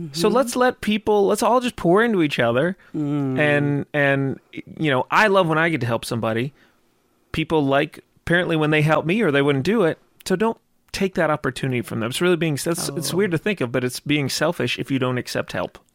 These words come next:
Speaker 1: Oh, I love how you put that.
Speaker 2: Mm.
Speaker 1: It absolutely is. Well said.
Speaker 2: Um, so the, the coaching is twofold.
Speaker 1: Mm-hmm.
Speaker 2: You were sharing, it's about declaring your personal and,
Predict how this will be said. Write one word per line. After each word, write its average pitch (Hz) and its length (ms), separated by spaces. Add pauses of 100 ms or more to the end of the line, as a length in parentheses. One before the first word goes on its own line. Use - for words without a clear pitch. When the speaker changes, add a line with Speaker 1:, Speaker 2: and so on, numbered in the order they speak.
(120)
Speaker 1:
Oh, 127 460 (220)
I 120 80
love 120 320
how 117 120
you 117 120
put - 220
that. 120 180 (300)
Speaker 2:
Mm. 151 220
Speaker 1:
It 110 60
absolutely 123 1080
is. 107 400 (200)
Well 135 260
said. 113 300 (840)
Speaker 2:
Um, 185 360 (1080)
so 180 580 (400)
the, 147 380
the 135 240 (200)
coaching 202 560
is - 160
twofold. 127 1000 (180)
Speaker 1:
Mm-hmm. 165 300
Speaker 2:
You 175 80
were 151 80
sharing, 143 300
it's 135 140
about 135 280
declaring 160 560
your 131 100
personal 143 540
and, 135 100